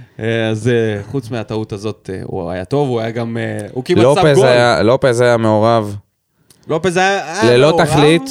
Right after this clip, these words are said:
Speaker 2: ללא תכלית בסוף, כי אף אחד לא נכנס
Speaker 1: הרבה מאוד
Speaker 2: פנימה.
Speaker 1: עיבודים, עשרה עיבודים היו לו במשחק.
Speaker 2: כי ההגבהות לא, לא הגיעו
Speaker 1: לא
Speaker 2: לשום
Speaker 1: הלכו,
Speaker 2: מקום.
Speaker 1: לא הלכו לכתובת,
Speaker 2: כי
Speaker 1: כן.
Speaker 2: לא היה, לא הייתה כתובת.
Speaker 1: לא הייתה כתובת. אז בוא נדבר על דברים שבאו ברע.
Speaker 2: <clears throat> וואה.
Speaker 1: נתחיל, אני,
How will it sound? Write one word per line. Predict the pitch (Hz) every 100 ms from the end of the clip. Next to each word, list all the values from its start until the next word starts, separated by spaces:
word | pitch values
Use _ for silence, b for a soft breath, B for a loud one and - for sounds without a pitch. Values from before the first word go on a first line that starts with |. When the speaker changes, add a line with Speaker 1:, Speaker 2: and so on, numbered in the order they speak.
| 107
Speaker 2:
ללא | 123 143
תכלית | 143 - 156 131
בסוף, | 131 175 -
כי | - 131
אף | 131
אחד | 135 113
לא | 110
נכנס | - 127 165
Speaker 1:
הרבה | 170
מאוד | 175
Speaker 2:
פנימה. | 123
Speaker 1:
עיבודים, | 95 135 143 123
עשרה | 120 135
עיבודים | 143 131 120 131
היו | 120
לו | 113
במשחק. | 110 110
Speaker 2:
כי | 117 113 110
ההגבהות | 104 101 98 104 113 135 - 120
לא, | 123 127 110
לא | 127
הגיעו | 127 143
Speaker 1:
לא | 143
Speaker 2:
לשום | 139
Speaker 1:
הלכו, | 117
Speaker 2:
מקום. | 147 127
Speaker 1:
לא | 117
הלכו | 120 117
לכתובת, | 107 - 95 98
Speaker 2:
כי | 147 143
Speaker 1:
כן. |
Speaker 2:
לא | 147 147
היה, | 151 175 165 92 90 -
לא | 110
הייתה | 117 123
כתובת. | - 190 160 90 - _ -
Speaker 1:
לא |
הייתה | 110 101
כתובת. | - 117 107 -
אז | 113
בוא | 120
נדבר | 135 131 123
על |
דברים | 110 110 107
שבאו | 107 101 101
ברע. | 101 110 151 147 _
Speaker 2:
<clears throat> | _
וואה. | 95 87 95 107 _ _ _ _ _
Speaker 1:
נתחיל, | 113 117 147 143
אני, | 98 131 160 123